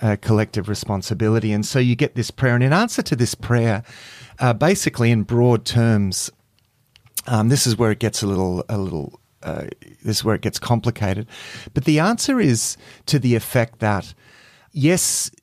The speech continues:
in one sense, the exile, the historical exile in Babylon is over, but,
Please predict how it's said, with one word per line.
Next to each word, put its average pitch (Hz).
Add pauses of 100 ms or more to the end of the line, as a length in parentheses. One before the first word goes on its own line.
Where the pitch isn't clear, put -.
(120)
in 139
one 156
sense, 123
the 117
exile, 113
the 107
historical 117
exile 101
in 98
Babylon 95
is 107
over, 104 (680)
but, 123